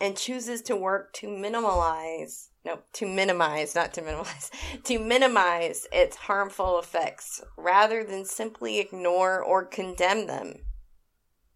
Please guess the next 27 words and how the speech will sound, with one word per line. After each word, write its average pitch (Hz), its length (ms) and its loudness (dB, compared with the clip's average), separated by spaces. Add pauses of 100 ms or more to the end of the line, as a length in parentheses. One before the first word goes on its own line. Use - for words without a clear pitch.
(320)
which - 160 -16
is 165 120 -8
exactly 175 460 -2
what 170 140 -4
you 160 60 -10
were 160 80 -8
just 165 220 -12
saying. 147 400 -12 (540)
Um, 135 440 -8 (160)
because, 175 600 -4 (220)
yes, - 460 -6
they 202 220 0
do 220 200 -2
exist. - 560 -6 (120)
Do 190 180 -2
I 202 160 8
want 180 360 0
my 175 140 -2
son 175 320 -4
to 185 60 -10
get 175 160 0
his 165 160 -4
hand 165 260 -6
on 165 120 -4
a 156 80 -8
trash 175 400 -4
can? 220 380 -2